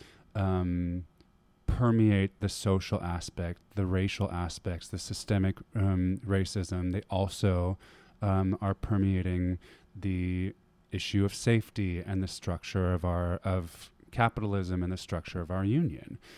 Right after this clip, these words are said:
Um, so it'll be interesting to see how it plays out, because like I had said before, like,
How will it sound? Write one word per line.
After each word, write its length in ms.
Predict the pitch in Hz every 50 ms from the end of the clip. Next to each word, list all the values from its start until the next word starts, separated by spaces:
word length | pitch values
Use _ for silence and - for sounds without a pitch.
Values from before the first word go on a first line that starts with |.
| - - - - -
Um, 580 | 101 98 95 92 92 90 90 87 90 92 92 - - _ _ _ _ _ _ - -
so 200 | - - 117 110
it'll 100 | 117 135
be 120 | 139 165 156
interesting 460 | 113 107 117 - 123 107 - - 104 95
to 60 | 92
see 680 | - - - - 107 101 101 95 95 92 92 92 90 87 - - _ _ _ _ _ _ _ _ _ _ _ _ _ _ _ - - - _ _ _ _
how 200 | - 104 101 101 107
it 120 | - -
plays 240 | - 117 117 110 139
out, 240 | 151 151 87 82 -
because 300 | 101 101 - 113 104 92
like 140 | 101 101 95
I 140 | 98 98 95
had 200 | 90 101 107 -
said 140 | - 104 85
before, 280 | 98 92 - 98 95
like, 160 | 90 90 90